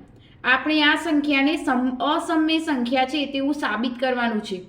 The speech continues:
તો આપણે સૌપ્રથમ શું કરીશું?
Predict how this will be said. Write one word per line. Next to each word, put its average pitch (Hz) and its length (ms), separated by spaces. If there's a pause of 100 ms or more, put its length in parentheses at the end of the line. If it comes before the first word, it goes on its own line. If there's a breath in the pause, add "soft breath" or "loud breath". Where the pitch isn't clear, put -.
(1600 soft breath)
તો - 120
આપણે 302 240
સૌપ્રથમ 320 520
શું 359 160
કરીશું? 285 380